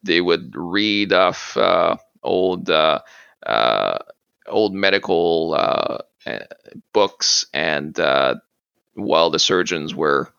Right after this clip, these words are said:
opening up, dissecting bodies, but not really looking or taking attention, they would just describe whatever the, the author was saying.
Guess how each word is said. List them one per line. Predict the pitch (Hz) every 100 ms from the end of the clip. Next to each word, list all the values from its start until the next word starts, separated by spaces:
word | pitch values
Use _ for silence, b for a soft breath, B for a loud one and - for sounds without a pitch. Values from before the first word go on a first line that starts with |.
| -
opening | 82 92 90 80
up, | 76 -
dissecting | 82 80 - 69 - 73 78
bodies, | 82 78 67 62 69 - -
but | 78
not | 82 90
really | 82 80
looking | 69 78 - - 73 73
or | 82
taking | - - 76
attention, | 67 - 85 - -
they | 82
would | -
just | - -
describe | - - 82 69
whatever | 90 85 82
the, | 82 69
the | - -
author | 73 95 -
was | 73 -
saying. | - - 53